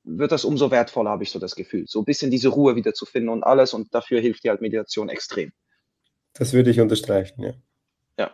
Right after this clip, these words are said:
Speaker 1: <laughs> da-, danke schön, sehr, sehr cool. Hat, äh, Experte hat meine Aussage noch unterstrichen, finde ich natürlich
Speaker 2: <laughs>
Speaker 1: sympathisch. Vielen Dank, Kyle. Ähm, kann sein, dass wir zum Schluss noch mal zu dir kommen, aber ich würde jetzt auch noch gerne ein bisschen, äh, mit der Ina reden, wenn das für dich okay
Speaker 2: Ja.
Speaker 1: ist.
Speaker 2: Sicher.
Speaker 1: Ähm,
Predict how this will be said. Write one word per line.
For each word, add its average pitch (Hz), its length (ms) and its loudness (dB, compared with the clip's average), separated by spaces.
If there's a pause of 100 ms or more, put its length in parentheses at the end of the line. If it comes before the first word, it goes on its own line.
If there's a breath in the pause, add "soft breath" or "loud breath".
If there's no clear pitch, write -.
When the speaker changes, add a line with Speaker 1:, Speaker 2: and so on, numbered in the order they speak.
(140)
Speaker 1:
<laughs> - 140 -20
da-, 143 160 2 (180)
danke 156 260 4
schön, 117 220 2
sehr, 139 180 2
sehr 127 220 0
cool. 107 160 0
Hat, 117 180 -2
äh, 127 160 4 (200 loud breath)
Experte 180 480 2
hat 156 120 0
meine 147 200 -2
Aussage 135 400 -2
noch 123 120 -8
unterstrichen, 123 600 -10
finde 135 180 0
ich - 80 -4
natürlich 123 360 -4
Speaker 2:
<laughs> - 0 -
Speaker 1:
sympathisch. 117 480 -4 (280 soft breath)
Vielen 180 240 0
Dank, 202 340 2
Kyle. 185 320 -4 (440)
Ähm, 139 500 -2 (140)
kann 147 140 -8
sein, 160 140 -6
dass 147 140 -10
wir 147 80 -10
zum 143 140 -12
Schluss - 340 -4
noch 147 220 -6
mal 143 140 -8
zu 123 120 -12
dir 196 140 2
kommen, 240 260 0
aber 170 160 -4
ich 160 100 -6
würde 156 140 -2
jetzt 151 140 -6
auch - 180 -4
noch 147 160 -10
gerne 185 220 -2
ein 156 60 -2
bisschen, 147 340 -4
äh, 131 180 -8
mit 131 180 -6
der - 120 2
Ina 208 220 4
reden, 202 340 0
wenn - 120 -14
das 175 180 -8
für 180 120 0
dich 180 180 0
okay 185 260 4
Speaker 2:
Ja. 233 60 0
Speaker 1:
ist. - 160 -10 (460)
Speaker 2:
Sicher. 127 260 -2
Speaker 1:
Ähm, 143 380 6